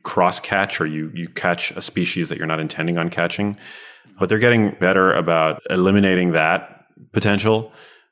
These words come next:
And also when you opt for these, like, smaller fish, like sardines, salmon is another good example,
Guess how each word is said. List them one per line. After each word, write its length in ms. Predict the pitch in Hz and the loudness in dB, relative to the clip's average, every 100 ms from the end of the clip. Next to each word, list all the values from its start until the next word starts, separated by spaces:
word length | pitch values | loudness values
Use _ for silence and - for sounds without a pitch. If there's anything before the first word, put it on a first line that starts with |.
| - | -6
And 100 | - | 0
also 580 | 98 120 - 104 98 95 | 2 2 4 4 4 2
when 580 | - 92 90 87 87 - | 0 0 2 2 0 -4
you 540 | 95 92 90 90 87 - _ _ _ _ 104 | -4 0 2 2 0 -6 _ _ _ _ 2
opt 240 | 113 - | 2 2
for 100 | 101 | 0
these, 240 | 90 87 | 2 2
like, 140 | 87 76 | 0 -2
smaller 280 | - 90 87 | 0 0 2
fish, 220 | 117 - | 0 -2
like 140 | 76 | -4
sardines, 640 | - 80 85 87 85 82 - 82 | -4 -2 0 0 0 -4 -8 -4
salmon 360 | - 85 85 85 | 0 2 2 0
is 80 | |
another 220 | 85 82 80 | 0 0 0
good 160 | 85 | -2
example, 600 | 85 85 80 82 80 - | -2 0 0 0 -2 -6